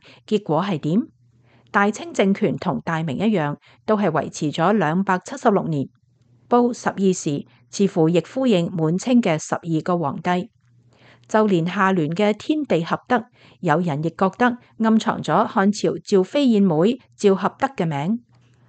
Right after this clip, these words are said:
漢成帝寵幸趙氏姐妹，結果暴斃，眾人都歸罪於趙合德。後嚟光緒皇帝果然係暴斃，啱好應咗合德兩個字嘅空笑。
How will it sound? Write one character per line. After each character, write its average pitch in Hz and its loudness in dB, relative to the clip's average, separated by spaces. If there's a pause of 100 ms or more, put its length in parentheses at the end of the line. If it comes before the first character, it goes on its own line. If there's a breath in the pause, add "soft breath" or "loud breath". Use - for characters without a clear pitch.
(260 soft breath)
漢 247 4
成 165 -4
帝 190 -2 (160)
寵 196 -2
幸 165 -4
趙 160 0
氏 160 -4
姐 156 -4
妹， 170 0 (240 soft breath)
結 180 -4
果 139 -2
暴 156 2
斃， 156 0 (680 soft breath)
眾 247 4
人 165 4
都 269 0
歸 302 2
罪 170 0
於 226 2
趙 156 -2
合 - -6
德。 226 0 (720 soft breath)
後 226 2
嚟 165 2
光 302 -2
緒 180 0
皇 160 0
帝 175 0
果 156 0
然 185 -2
係 147 -6
暴 160 0
斃， 151 0 (380 soft breath)
啱 214 4
好 190 4
應 175 2
咗 165 0
合 - -4
德 - 2 (100)
兩 147 -4
個 156 -6
字 151 -4
嘅 147 -4
空 190 2
笑。 143 -2